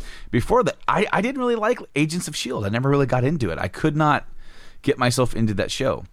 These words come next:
because I, I really didn't feel like, for the kind of thing that they were telling, that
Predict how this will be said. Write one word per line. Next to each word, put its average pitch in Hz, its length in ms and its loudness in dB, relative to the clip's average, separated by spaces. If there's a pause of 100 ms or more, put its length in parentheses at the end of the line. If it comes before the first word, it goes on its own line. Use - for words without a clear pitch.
(180)
because 113 320 0
I, 120 220 4
I 117 80 2
really 151 260 2
didn't 143 220 2
feel 196 200 2
like, 120 280 2
for 143 240 0
the 120 140 2
kind 180 200 0
of 127 100 0
thing 175 200 -4
that 95 280 -6
they 175 160 2
were 208 140 2
telling, 90 500 -2 (1600)
that 110 600 2